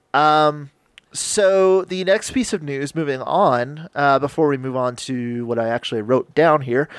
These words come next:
uh, there has been a new image for Godzilla versus Kong, technically.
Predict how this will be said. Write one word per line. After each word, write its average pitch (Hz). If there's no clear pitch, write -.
uh, 156
there 185
has 220
been 190
a 156
new 190
image 185
for 170
Godzilla 170
versus 165
Kong, 180
technically. 214